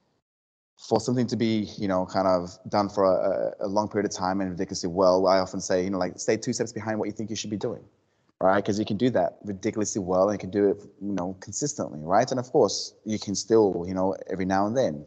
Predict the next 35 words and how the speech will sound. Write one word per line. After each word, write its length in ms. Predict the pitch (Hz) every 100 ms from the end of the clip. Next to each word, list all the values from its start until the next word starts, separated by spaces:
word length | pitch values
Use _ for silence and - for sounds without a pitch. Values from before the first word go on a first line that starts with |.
| -
kind 100 | 87
of 100 | -
push 400 | - 143 - -
the 200 | - 98
outer 220 | 78 85 76
edges 380 | 85 80 80 80
or 40 |
the 100 | 85
boundaries 520 | 90 82 73 78 -
of 180 | 85 85
what 140 | 90
you 80 | 85
think 200 | 82 90
you 60 | 80 -
can 160 | 78
do. 240 | 80 71 - _ _ _ -
And 80 | 98
it's 80 | 90
a 40 |
good 140 | 87 110
way 120 | 107
to 100 | 101
kind 160 | - 98
of 60 |
see 260 | - 151 98
whether 340 | 92 92 92 -
you're 240 | 95 -
actually 240 | 101 - 101
two 160 | -
steps 200 | 98 98
back 300 | - - 82 -
or 180 | 104
four 160 | - 156
steps 240 | - 170
back, 340 | - - -